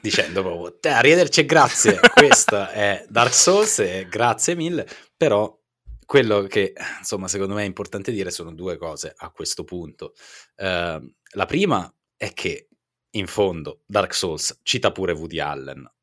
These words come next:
perché Allen è uno dei grandi fautori che l'illusione sia la vera motivazione per cui andiamo avanti a vivere.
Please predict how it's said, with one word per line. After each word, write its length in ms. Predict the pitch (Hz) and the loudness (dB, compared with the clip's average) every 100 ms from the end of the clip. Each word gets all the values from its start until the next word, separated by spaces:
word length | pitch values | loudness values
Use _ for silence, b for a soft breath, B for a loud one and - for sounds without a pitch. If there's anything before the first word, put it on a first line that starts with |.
| _ | _
perché 300 | 95 - 92 | -10 -2 0
Allen 340 | 92 87 85 | 0 -2 -6
è 40 | 87 | -6
uno 220 | 90 90 | -6 -6
dei 140 | 82 | -6
grandi 340 | 82 95 92 - | -2 -2 -2 -4
fautori 420 | 113 101 95 85 | -6 -4 -4 -4
che 100 | 90 | -6
l'illusione 560 | 82 82 80 95 90 82 | -8 -8 -4 -4 -4 -4
sia 180 | 95 | -2
la 80 | 85 | -2
vera 240 | 85 98 85 | 0 0 0
motivazione 560 | 85 85 80 - 82 | -6 -8 -10 -8 -8
per 140 | 76 - | -10 -8
cui 120 | 85 | -8
andiamo 220 | 78 78 | -8 -8
avanti 240 | 76 76 - | -10 -10 -14
a 60 | |
vivere. 340 | 80 71 69 | -14 -14 -16